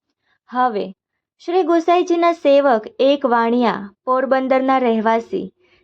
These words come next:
તેમની વાર્તા કરીશું. એ રાજસ ભક્ત છે. લીલામાં એમનું નામ ગુણપ્રિયા છે.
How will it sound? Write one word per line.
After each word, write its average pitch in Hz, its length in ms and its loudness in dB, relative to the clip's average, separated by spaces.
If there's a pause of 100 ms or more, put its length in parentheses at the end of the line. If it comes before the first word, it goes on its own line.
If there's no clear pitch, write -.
(160)
તેમની 262 320 -2
વાર્તા 226 380 -2
કરીશું. 208 680 -2 (800)
એ 339 220 0
રાજસ 311 520 0
ભક્ત 269 360 -10
છે. 202 360 -12 (140)
લીલામાં 226 580 -2
એમનું 226 300 0
નામ 226 320 0 (440)
ગુણપ્રિયા 247 760 0
છે. 190 400 -6